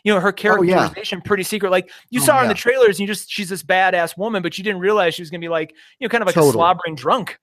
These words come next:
Speaker 1: you know?
Speaker 2: Yeah,
Speaker 1: Just
Speaker 2: when
Speaker 1: like
Speaker 2: she shows up, yeah, that first scene where she shows up, exactly, that is such a perfect example because, um, yeah, exactly. I just thought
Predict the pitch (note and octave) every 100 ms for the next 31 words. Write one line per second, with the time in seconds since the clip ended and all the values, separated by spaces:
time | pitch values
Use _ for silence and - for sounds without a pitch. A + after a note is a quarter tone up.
0 | - D#3+ F3 G3 G3+ F3+ F#3 E3+ D#3+ F#3
1 | F3+ F#3 E3 D#3 D3+ B2 - D#3+ - D#3+
2 | C3 - B2+ C3 A#2+ C3 C#3 B2 D3+ D#3
3 | D#3+ A#2+ G#2+ A#2+ A#2+ - C#3+ B2+ - B2+
4 | B2+ A2+ G#2+ F#2 A#2 G#2+ F#2+ F#2+ G#2 A2
5 | G#2 G2 - _ _ _ _ - A2 G2+
6 | G2 G2 - _ _ _ _ - F3+ D3
7 | F#2+ A2 D3+ D#3 B2 F#2+ C#3+ F3+ - C3+
8 | B2+ B2+